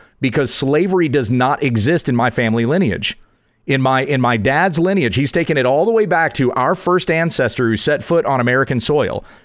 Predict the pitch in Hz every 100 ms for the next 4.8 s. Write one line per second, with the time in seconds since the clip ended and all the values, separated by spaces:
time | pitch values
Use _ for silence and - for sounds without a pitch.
0 | - 120 160 131 127 139 147 135 165 180
1 | 123 87 62 - - - - - 117 131
2 | 147 123 170 180 147 131 117 - - 190
3 | - 104 - - - 127 120 170 160 175
4 | 214 - 151 131 - 127 120 117